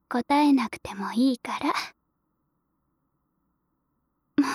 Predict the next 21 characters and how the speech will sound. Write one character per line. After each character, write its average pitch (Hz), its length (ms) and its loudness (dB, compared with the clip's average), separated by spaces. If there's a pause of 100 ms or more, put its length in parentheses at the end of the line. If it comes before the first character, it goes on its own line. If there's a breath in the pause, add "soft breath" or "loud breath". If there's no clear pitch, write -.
(100)
う - 20 4
ね、 254 140 2 (1700 loud breath)
答 330 380 2
え 294 40 4
聞 - 180 -8
か 302 120 2
な 339 140 6
く - 80 -12
て 269 160 -2
も、 233 100 -2 (1080)
そ 196 200 -2
の 240 220 4 (120)
表 240 220 2
情 302 240 0
だ 214 160 -6
け 240 120 -8
で 214 120 -6
わ - 200 -8
か 269 140 -4
る 240 120 -6
よ。 294 120 -4